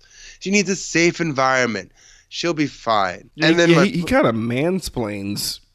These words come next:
Speaker 2: to the
Speaker 1: Yeah.
Speaker 2: fucking doctor, like, about, you know, just like, "And perfect health is right around the corner." He's like, "Well, that's a,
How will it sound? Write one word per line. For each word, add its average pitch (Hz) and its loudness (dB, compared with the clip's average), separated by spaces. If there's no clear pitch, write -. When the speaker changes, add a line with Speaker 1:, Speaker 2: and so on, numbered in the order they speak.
Speaker 2:
to - -6
the 110 -4
Speaker 1:
Yeah. 214 0
Speaker 2:
fucking 135 0
doctor, 135 -2
like, 92 -8
about, 73 -10
you 170 -4
know, 139 2
just 117 -4
like, 95 -6
"And 107 -10
perfect 135 0
health 202 2
is 104 0
right 101 -2
around 170 -2
the 226 -6
corner." 240 0
He's 139 2
like, - -2
"Well, 208 2
that's 202 -2
a, 185 -6